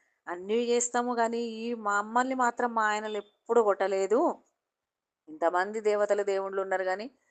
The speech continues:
భర్తలు భార్యలను ఎవ్వరు కొట్టలేదు. నువ్వు గొప్ప పతివ్రతవే తల్లి, ఆ,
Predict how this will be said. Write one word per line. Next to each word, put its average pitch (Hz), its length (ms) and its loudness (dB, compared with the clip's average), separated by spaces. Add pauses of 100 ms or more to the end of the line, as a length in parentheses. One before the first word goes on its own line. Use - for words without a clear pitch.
(280)
భర్తలు 208 500 -2
భార్యలను 190 460 0
ఎవ్వరు 185 260 -2
కొట్టలేదు. 185 360 0
నువ్వు 175 260 -4
గొప్ప - 340 -2
పతివ్రతవే 180 680 -2
తల్లి, 165 380 -8 (480)
ఆ, 220 220 -10